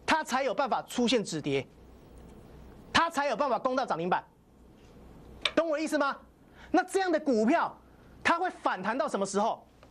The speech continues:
就反弹到伯乐指标向下。也就各位投资朋友，如果它伯乐指标一直向上，一直向上，我跟各位讲，它就会一直往上涨。但是哪一天它伯乐指标又转为向下啊？比如说像这个地方好了，来，各位你拉近，你看这个地方，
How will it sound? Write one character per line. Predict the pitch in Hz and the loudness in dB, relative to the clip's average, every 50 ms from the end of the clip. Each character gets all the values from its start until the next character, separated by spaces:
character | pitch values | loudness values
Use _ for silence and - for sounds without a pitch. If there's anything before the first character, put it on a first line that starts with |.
| - - - - - - - - - - - | -20 -20 -20 -20 -20 -20 -20 -20 -20 -10 -2
就 | - - 294 | 0 0 0
反 | - - 233 185 170 | 0 0 -4 -2 -2
弹 | 190 190 196 | -2 0 0
到 | 254 | 0
伯 | 247 - 208 220 | 0 0 0 0
乐 | 233 | 0
指 | 190 165 | 2 0
标 | 202 | 0
向 | 202 - 208 185 | 0 0 -2 -2
下。 | 175 220 180 151 139 - - - - - - - - - - - - - - - | 0 0 0 0 0 -4 -10 -20 -20 -20 -20 -20 -20 -20 -20 -20 -20 -18 -4 0
也 | - 254 | 2 2
就 | 240 359 381 359 | 4 4 2 2
各 | 370 359 | 4 2
位 | 349 302 | 4 4
投 | 285 | 2
资 | 277 | 2
朋 | 269 277 | 2 4
友， | 277 240 151 - - - - - - - - - | 4 2 2 -2 -6 -16 -20 -20 -20 -10 -2 2
如 | 208 233 330 392 392 | 4 4 4 4 2
果 | 381 330 277 254 | 2 2 2 2
它 | 269 240 - | 2 0 0
伯 | - 285 294 | 2 2 2
乐 | 330 320 | 2 2
指 | 214 226 | 2 2
标 | 185 269 262 | 2 2 2
一 | 254 311 359 | 2 0 2
直 | 254 285 | 2 2
向 | - - 311 277 240 | 2 2 2 2 2
上， | 311 269 240 | 0 0 0
一 | 269 311 | 0 0
直 | 240 269 | 0 2
向 | - 320 269 | 0 0 0
上， | 233 262 262 190 | 0 -2 -2 -2
我 | 160 175 | -2 0
跟 | 196 262 269 | 0 2 2
各 | 240 262 269 | 2 2 2
位 | 247 226 | 2 2
讲， | - 175 123 - | 2 0 0 0
它 | - 226 | -2 0
就 | 233 262 262 | 0 0 0
会 | 254 | 0
一 | 269 | 0
直 | 214 226 | 0 0
往 | 180 165 175 | 2 2 0
上 | 220 202 180 | 0 -2 -2
涨。 | - 131 - - - - - - - - - - - - - - | -2 -4 -6 -8 -18 -20 -20 -20 -20 -20 -20 -20 -20 -10 -2 0
但 | 370 370 349 | 0 0 0
是 | 277 381 349 | 0 0 0
哪 | 302 269 254 233 214 208 262 | 2 2 0 0 0 0 0
一 | 330 285 | 0 0
天 | 226 - 320 311 | 2 2 2 2
它 | 294 302 | 2 2
伯 | 208 254 262 | 2 2 0
乐 | 302 302 | 2 2
指 | 202 | 2
标 | 208 233 269 | 2 2 2
又 | 285 320 285 | 2 2 0
转 | - - 254 196 | 2 0 0 0
为 | 165 180 | 0 0
向 | 190 - 240 208 | 0 0 0 0
下 | 190 240 208 139 - - _ _ - - - - - | 0 -2 -2 -2 -6 -14 _ _ -20 -20 -20 -10 -4
啊？ | - 170 | -2 0
比 | 156 | 2
如 | 175 202 220 | 2 2 4
说 | 226 277 | 4 2
像 | - 285 247 | 2 2 0
这 | 226 254 | 0 2
个 | 220 | 2
地 | 226 226 | 2 2
方 | 202 214 196 | 2 0 0
好 | 185 156 135 | 0 -2 -2
了， | 131 139 | 0 0
来， | 160 165 | 0 2
各 | 233 240 | 2 0
位 | 247 202 | 0 0
你 | 170 | 0
拉 | 170 214 214 | 0 0 0
近， | 214 226 202 | 0 -2 -2
你 | 165 | 0
看 | 170 190 175 | 0 -2 -2
这 | 180 | -2
个 | 175 | -2
地 | 165 165 | -2 0
方， | 151 156 147 | 0 0 -2